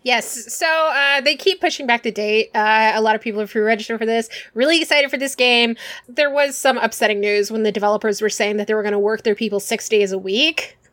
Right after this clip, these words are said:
<laughs> to push out this game. A lot of people were like, "Don't overwork the employees. That's not okay. We'll wait for the game. We're gonna get the game when we get it."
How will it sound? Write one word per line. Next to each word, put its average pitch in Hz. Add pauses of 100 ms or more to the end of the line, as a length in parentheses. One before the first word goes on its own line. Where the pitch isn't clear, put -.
<laughs> -
to 359
push 247
out 247
this 226
game. 226
A 220
lot 220
of 208
people 208
were 208
like, 202
"Don't 247
overwork 240
the 240
employees. 214
That's 190
not 202
okay. 208 (240)
We'll 220
wait 240
for 240
the 226
game. 208 (260)
We're 226
gonna 247
get 262
the 247
game 226
when 202
we 190
get 175
it." -